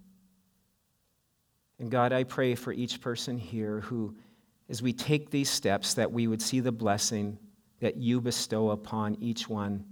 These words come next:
And these words that you gave to John is, "Blessed is he who does not get offended by my ways."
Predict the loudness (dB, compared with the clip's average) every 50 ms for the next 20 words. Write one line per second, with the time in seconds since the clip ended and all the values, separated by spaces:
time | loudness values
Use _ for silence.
0 | -18 -20 _ _ _ _ _ _ 0 2 2 2 2 2 4 6 6 6 4 2
1 | 2 0 2 0 0 2 2 2 2 0 -2 -4 -6 -6 -4 -2 -2 -2 -2 -2
2 | -2 -4 -4 -6 -6 -4 -2 -2 -2 -2 -4 -6 -6 -6 -6 -6 -8 -8 -8 -8
3 | -8 -10 -12 -14 -18 -20 _ _ _ _ _ _ _ _ _ _ _ _ _ _
4 | _ _ _ _ _ _ _ _ _ _ -8 -4 -2 -2 0 0 0 0 0 0
5 | 0 0 0 0 -2 -4 -2 -2 -2 0 0 -2 -4 -4 -4 -4 -4 -4 -4 -4
6 | -4 -4 -6 -6 -6 -8 -10 -12 -12 -12 -12 -14